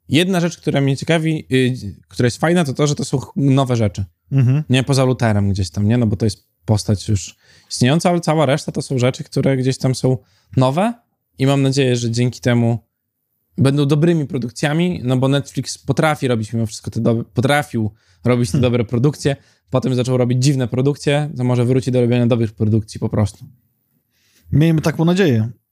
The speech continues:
Speaker 2: Nie wiem, czy widziałeś albo czekasz na film Rainbow Six,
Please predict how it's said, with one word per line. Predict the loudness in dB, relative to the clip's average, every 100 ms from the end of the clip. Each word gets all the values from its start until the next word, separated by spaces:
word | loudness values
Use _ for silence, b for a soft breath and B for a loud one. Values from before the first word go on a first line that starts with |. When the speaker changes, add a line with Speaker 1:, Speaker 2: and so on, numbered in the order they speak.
| _
Speaker 2:
Nie | 0 0
wiem, | 0
czy | -2 -2
widziałeś | 0 2 2 0
albo | 0 -2 0
czekasz | -2 -2 -2
na | 0 0
film | 0 0 2
Rainbow | 2 2 0
Six, | 0 -4 -6